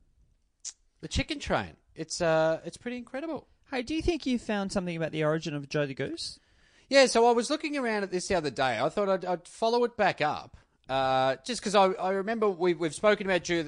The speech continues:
Speaker 1: Joe the Goose. We love it. Uh, you know, it's just one of the greatest sayings of all time. And I was like, "I wonder what is the background of it." So I did a, a bit of digging around,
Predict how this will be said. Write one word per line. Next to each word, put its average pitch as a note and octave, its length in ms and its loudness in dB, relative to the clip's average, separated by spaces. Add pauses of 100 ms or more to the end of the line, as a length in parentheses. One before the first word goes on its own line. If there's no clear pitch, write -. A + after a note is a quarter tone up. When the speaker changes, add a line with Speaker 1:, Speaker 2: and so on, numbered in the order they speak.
Speaker 1:
Joe D3+ 180 2
the C3 120 -6
Goose. C3 320 -6
We D3 140 -4
love D3+ 260 2
it. C#3+ 240 -4
Uh, A2 500 -4 (380)
you C#3+ 100 -8
know, D2+ 100 -12 (120)
it's D3 200 -6
just - 160 -6
one D3 120 0
of B2+ 60 0
the B2 40 0
greatest C3 380 2
sayings B2 240 -2
of A2 60 -8
all A#2 100 -4
time. D3 200 -2
And B2+ 60 -4
I C3 40 -2
was C3 120 -8
like, D3+ 180 -2 (500)
"I - 60 -12
wonder D#4+ 260 -10
what A#3 200 0
is F3 200 0
the - 60 -8
background D3+ 440 -4
of F#2 80 -6
it." E2 100 -16
So F3 100 2
I F3+ 60 6
did A3+ 200 -4
a, F3 180 -4
a E3+ 40 -6
bit F3+ 140 -2
of E3 100 -2
digging C#3 280 -6
around, C3+ 340 -6